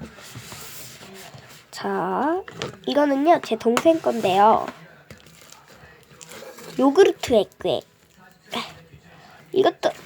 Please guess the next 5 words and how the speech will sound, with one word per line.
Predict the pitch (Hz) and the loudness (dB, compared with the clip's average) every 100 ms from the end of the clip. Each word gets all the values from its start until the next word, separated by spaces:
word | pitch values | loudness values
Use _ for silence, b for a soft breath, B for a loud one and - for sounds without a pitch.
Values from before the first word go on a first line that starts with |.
| - | -2
만든 | 233 254 269 262 | -2 0 -2 4
거예요. | 233 160 90 - - - - - - 311 254 B B B _ B B B B | 4 4 2 -2 -10 -20 -20 -20 -6 -4 -4 B B B _ B B B B
동생의 | - 233 233 262 254 233 240 269 330 349 - - | -2 0 4 4 6 8 8 8 6 6 -2 -10
모든 | - 269 294 330 277 | 2 4 6 6 6
액괴를 | 226 - 247 240 220 226 233 277 311 | 2 2 0 2 4 4 4 4 4